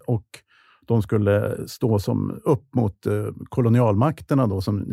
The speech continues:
dittills hade, eh, styrt i, i Libyen och andra länder. Eh, och han gjorde då en kupp, eh, mot, eh, eh, kungen Idris.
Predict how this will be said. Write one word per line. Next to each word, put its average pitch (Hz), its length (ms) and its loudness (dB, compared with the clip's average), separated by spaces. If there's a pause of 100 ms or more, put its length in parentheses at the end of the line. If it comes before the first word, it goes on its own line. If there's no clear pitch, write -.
(140)
dittills 131 460 0
hade, 104 300 -2
eh, - 960 -8
styrt 113 500 -10
i, 120 40 0
i 117 220 -4
Libyen 101 400 0
och 104 120 0
andra 92 220 -4
länder. 95 460 -8 (800)
Eh, 113 360 4
och - 180 -4
han 151 200 4
gjorde 151 240 2
då 131 120 4
en 120 140 0
kupp, - 480 -2 (560)
eh, 120 160 0
mot, 117 420 -2
eh, 104 340 0 (420)
eh, 98 520 -6
kungen 175 480 0
Idris. 160 580 -4